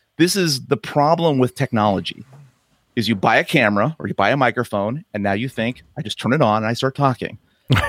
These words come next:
Speaker 1: You get to episode thirteen and now you don't know what you're talking about anymore. And
Speaker 2: Right.
Speaker 1: your audience doesn't know what you're talking about 'cause the audience keeps moving in and out. This is why it matters.
Speaker 2: Bonnie says, "This is outstanding content. Thank
Speaker 1: Thanks.
Speaker 2: you."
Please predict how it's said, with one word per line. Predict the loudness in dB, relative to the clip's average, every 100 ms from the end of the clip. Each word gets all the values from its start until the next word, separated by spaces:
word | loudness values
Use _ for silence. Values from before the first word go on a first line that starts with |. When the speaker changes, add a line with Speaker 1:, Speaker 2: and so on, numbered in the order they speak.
| -6 -14 -20 -20 _ -4
Speaker 1:
You | -4
get | 0 0
to | 2
episode | 2 2 2 2 4
thirteen | 2 2 -2 0 0 -2 _ _ -6
and | -2
now | 0 0
you | -2 -6
don't | -2 -2 -2
know | -4
what | -4
you're | -2
talking | -2 -2 -2
about | -4 -6
anymore. | -8 -10 -12 -14 _ _ _ _ -2
And | 2
Speaker 2:
Right. | 2 2
Speaker 1:
your | 2 2
audience | 2 0
doesn't | -2 0
know | -2
what | -2
you're | 0
talking | 0 2
about | -2 0
'cause | 0
the |
audience | 0 0 -4
keeps | -8
moving | -2 0 2 0 -2
in | -2
and | 0
out. | -2 -4 -12 _ _ _ _ _ _
This | -2 0
is | 2
why | 2 2
it | 0
matters. | -4 -8 -16 -20 _ _ _ _ _ _ _ _ _ _ _ _ _ _ _ _ _
Speaker 2:
Bonnie | 0 0 0
says, | -2 -4
"This | -4 -4
is | 0
outstanding | 0 0 -4 0 2 4 2 0
content. | 2 2 0 -2 -2 -4
Thank | -8 -2 0 0
Speaker 1:
Thanks. | 2
Speaker 2:
you." | 2 2